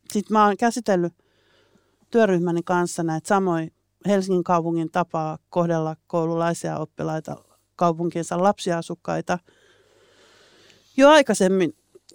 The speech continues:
Helsingin ylioppilasteatterissa, jonne mä ohjasin tällaisen valtuustosarjan, jossa käsiteltiin nimenomaan Helsingin kaupunginvaltuustoa dokumenttiteatterin keinoin.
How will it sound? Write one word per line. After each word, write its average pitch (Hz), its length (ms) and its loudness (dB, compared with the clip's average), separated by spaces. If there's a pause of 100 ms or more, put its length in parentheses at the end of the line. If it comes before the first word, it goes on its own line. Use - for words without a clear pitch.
(220)
Helsingin 226 340 4
ylioppilasteatterissa, 180 1040 0
jonne 175 200 2
mä 170 160 0
ohjasin 165 320 -2
tällaisen 170 360 -4
valtuustosarjan, 185 800 -2
jossa 175 120 -10
käsiteltiin 185 480 -2
nimenomaan 165 480 2
Helsingin 160 360 -4
kaupunginvaltuustoa 165 1040 -4
dokumenttiteatterin 165 880 -4
keinoin. 165 520 0